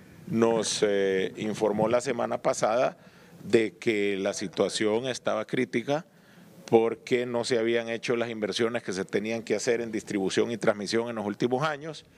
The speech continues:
y que a este gobierno le iba a tomar por lo menos dos años estabilizar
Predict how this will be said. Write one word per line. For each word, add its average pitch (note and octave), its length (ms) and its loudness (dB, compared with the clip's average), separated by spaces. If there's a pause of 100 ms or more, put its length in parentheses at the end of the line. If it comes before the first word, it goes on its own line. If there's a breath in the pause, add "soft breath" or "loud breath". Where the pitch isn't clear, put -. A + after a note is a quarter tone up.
(600 loud breath)
y C3 260 4
que C3 600 0 (160)
a A#2 200 0
este A#2 260 -2
gobierno A2+ 380 -2
le A2+ 80 -2
iba A2+ 120 2
a A2+ 80 -6
tomar A2 460 -4 (460)
por A2+ 140 6
lo A2 100 -4
menos A2+ 360 -6
dos B2 300 0
años B2 640 -4 (280 loud breath)
estabilizar G#2 1000 0